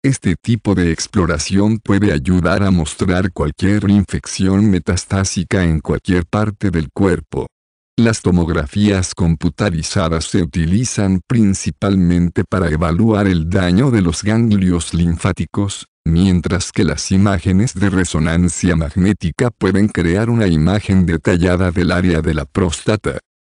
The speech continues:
Los resultados de las pruebas de estadificación del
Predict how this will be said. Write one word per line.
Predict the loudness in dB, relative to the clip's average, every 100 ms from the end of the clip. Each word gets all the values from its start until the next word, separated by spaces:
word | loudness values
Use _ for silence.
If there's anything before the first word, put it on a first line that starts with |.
| _ _ _ _ 0
Los | 2 2
resultados | 0 -2 -4 -2 -2 0 -2 0
de | 0
las | 0 -2
pruebas | -4 -2 0 -2 -2
de | -2
estadificación | -2 -2 -6 -4 -6 -4 -2 0 2 4 4
del | 2 0